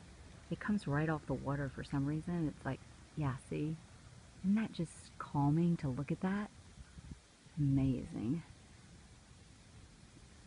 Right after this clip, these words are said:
Love it. Counting blessings, thinking of the good things, and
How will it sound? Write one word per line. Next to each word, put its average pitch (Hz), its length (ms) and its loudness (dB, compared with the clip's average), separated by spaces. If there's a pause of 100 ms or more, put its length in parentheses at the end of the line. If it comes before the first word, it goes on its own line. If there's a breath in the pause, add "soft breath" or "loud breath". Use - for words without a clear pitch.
(160)
Love - 180 -4
it. - 120 -8 (1500 loud breath)
Counting 196 400 2
blessings, 202 800 2 (300)
thinking 175 300 4
of 160 120 0
the 156 60 2
good 156 260 0
things, 190 560 6 (340)
and 147 520 2